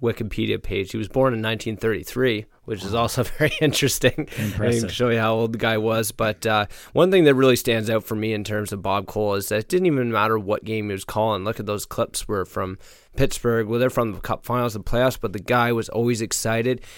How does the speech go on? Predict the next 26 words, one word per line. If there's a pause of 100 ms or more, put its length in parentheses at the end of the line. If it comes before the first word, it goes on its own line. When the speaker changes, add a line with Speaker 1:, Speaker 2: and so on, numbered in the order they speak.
(120)
Speaker 1:
He
had,
like,
an
immense
passion, (300)
and,
uh,
it
was
reflected
in
the
heat
of
the
moment
of
the
game
when
he
made
these
calls. (460)
Um,